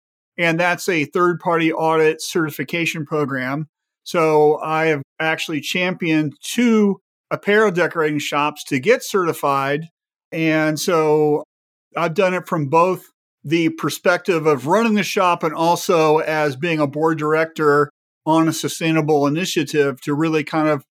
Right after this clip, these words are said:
see both sides of the coin, so to speak. And so I'm very excited about this topic, even though right now I'm a consultant and I don't run the shop anymore. I'm still very passionate about this topic,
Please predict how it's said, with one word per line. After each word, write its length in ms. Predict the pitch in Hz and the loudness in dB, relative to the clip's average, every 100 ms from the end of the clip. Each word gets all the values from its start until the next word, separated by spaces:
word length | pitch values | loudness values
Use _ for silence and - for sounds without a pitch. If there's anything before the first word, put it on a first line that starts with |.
| _ | _
see 540 | - - 208 180 175 165 | -10 -4 0 2 2 0
both 340 | 131 170 170 | 2 0 2
sides 500 | - 170 165 165 139 | 0 2 2 0 -2
of 140 | 156 | -4
the 160 | 147 135 | -2 -2
coin, 400 | - 170 165 151 | -2 0 2 2
so 220 | - 147 | 2 0
to 80 | 139 | 0
speak. 460 | - 139 131 131 - _ _ _ _ - | -6 -6 -6 -8 -14 _ _ _ _ -4
And 420 | 175 160 160 156 | 2 4 4 2
so 580 | 190 165 156 156 156 160 _ _ 175 | 2 4 4 2 2 -2 _ _ -4
I'm 140 | 165 | 0
very 300 | 185 214 190 | 2 2 2
excited 540 | 160 - 170 165 202 | -2 -4 -2 0 0
about 280 | 196 185 185 | 0 0 0
this 180 | 185 165 | -4 -4
topic, 480 | 185 185 180 190 - _ _ _ - | -2 -2 -2 -6 -6 _ _ _ -2
even 240 | 190 185 | 0 2
though 160 | 185 180 | 2 4
right 260 | 170 180 | 2 0
now 320 | 180 180 180 | 0 2 4
I'm 160 | 160 151 | 2 0
a 60 | 147 | -2
consultant 960 | 131 143 - - 190 214 220 214 214 _ - | -4 -4 -4 0 2 2 0 -2 -6 _ -4
and 480 | 170 156 156 151 - | 0 2 2 0 -2
I 180 | 156 | -2
don't 240 | 156 165 151 | 2 0 2
run 220 | 151 156 | 2 2
the 100 | 151 | 0
shop 460 | - 147 156 190 208 | 0 0 0 -2 0
anymore. 580 | 196 202 202 202 208 202 _ _ _ - | 2 2 2 2 2 -2 _ _ _ -4
I'm 120 | 170 | -2
still 260 | - 220 | 2 2
very 260 | 196 185 165 | 4 0 -2
passionate 600 | - 151 147 - 208 190 | -4 -4 -4 -4 -2 -2
about 320 | 180 180 180 | 0 0 0
this 240 | 202 175 - | -2 -2 -4
topic, 640 | 180 180 190 208 208 - | -4 -4 -2 -2 -2 -6